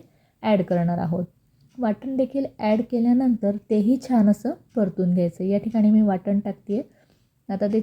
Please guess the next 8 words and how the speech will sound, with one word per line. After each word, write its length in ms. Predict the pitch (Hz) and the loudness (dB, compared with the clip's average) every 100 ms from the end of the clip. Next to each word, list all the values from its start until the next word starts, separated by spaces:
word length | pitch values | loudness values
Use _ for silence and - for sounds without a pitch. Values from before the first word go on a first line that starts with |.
| 220 | -2
छान 200 | 226 220 | 2 2
असं 180 | 208 202 | 2 -2
आपण 260 | 180 208 - _ | -2 -4 -4 _
परतून 360 | 214 180 180 170 | -4 -2 0 0
घेऊया. 320 | 165 165 175 175 _ _ _ _ _ - | 0 -2 -4 -6 _ _ _ _ _ -4
छान 160 | 240 247 | -2 0
परतल्यानंतर 720 | 240 220 233 240 247 220 208 | 0 -2 0 2 4 2 0
त्याचा 260 | 214 190 | -4 -4